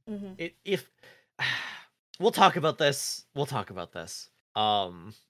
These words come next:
Speaker 2: they go to stop the ritual in a demon, eh, sorry, in a field full of demon-possessed townsfolk was another good, like, eldritch imagery, as Ash was talking about.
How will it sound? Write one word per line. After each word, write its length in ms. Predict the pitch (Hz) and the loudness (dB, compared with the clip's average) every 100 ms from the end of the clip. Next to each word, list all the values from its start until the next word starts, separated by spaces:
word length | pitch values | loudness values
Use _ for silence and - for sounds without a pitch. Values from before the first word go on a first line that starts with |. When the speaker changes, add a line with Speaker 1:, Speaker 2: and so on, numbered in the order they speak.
| _ - - - | _ -20 -8 0
Speaker 2:
they 80 | |
go 120 | 160 196 | 4 4
to 40 | |
stop 200 | - 175 | 4 4
the 100 | 170 | 4
ritual 600 | 165 - 165 160 151 147 - | 2 0 2 4 4 0 -2
in 100 | 127 | 0
a 80 | 127 | 0
demon, 540 | 101 123 135 131 131 - | 0 -2 0 -2 -4 -2
eh, 140 | 139 | -2
sorry, 280 | 127 120 101 | 0 2 2
in 60 | 123 | 0
a 60 | |
field 260 | - 170 139 | 2 2 4
full 140 | 160 | 4
of 80 | 139 | 4
demon-possessed 540 | 120 135 123 117 107 - | 4 0 0 -2 -4 -2
townsfolk 460 | 107 107 131 120 | -4 -2 0 0
was 140 | 113 101 | 0 -4
another 200 | 104 101 | -2 0
good, 220 | 104 98 | 0 0
like, 200 | 95 - | -2 -2
eldritch 540 | 95 95 101 - - - | -4 -2 -4 -4 -8 -10
imagery, 500 | 110 101 92 110 110 | -8 -8 -4 -4 -2
as 220 | 104 92 - | -4 -6 -6
Ash 220 | 90 85 | -6 -6
was 120 | 92 | -8
talking 360 | - 87 - 101 | -4 -4 -4 -8
about. 400 | 98 110 107 107 | -2 0 0 -4